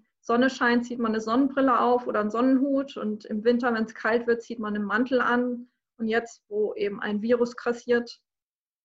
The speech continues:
trägt man halt einen Mundschutz, wenn er hilft, ne? So. Und, ähm, äh, was wollte ich noch sagen?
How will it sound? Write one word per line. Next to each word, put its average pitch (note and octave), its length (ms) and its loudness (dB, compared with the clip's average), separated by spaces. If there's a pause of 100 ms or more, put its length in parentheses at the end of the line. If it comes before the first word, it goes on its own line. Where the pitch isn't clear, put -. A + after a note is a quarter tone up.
(120)
trägt A3+ 300 -4
man A3 120 -2
halt A3 180 0
einen A#3+ 100 4
Mundschutz, C4+ 440 0
wenn G3+ 140 0
er G3 80 2
hilft, F#3+ 400 0
ne? A#3 220 0
So. G#3 220 -8 (460)
Und, G#3+ 500 -2
ähm, G3+ 600 -4 (1400)
äh, G#3+ 60 -10
was G3+ 1200 -10
wollte G3+ 180 -12
ich - 80 -20
noch G3+ 120 -10
sagen? G#3+ 420 -10